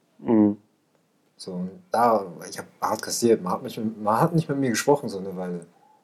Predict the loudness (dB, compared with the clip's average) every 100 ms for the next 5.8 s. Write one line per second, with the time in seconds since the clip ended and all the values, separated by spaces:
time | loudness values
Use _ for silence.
0 | _ -2 4 6 4 0 -4 -4 0 2
1 | 2 0 -2 0 2 2 0 -6 -6 -8
2 | -8 -10 -8 -6 -2 0 0 -4 -12 -16
3 | -20 _ _ _ 2 6 6 4 -4 _
4 | _ -16 -10 -8 -8 0 0 2 -2 -8
5 | -14 -2 4 6 6 4 4 2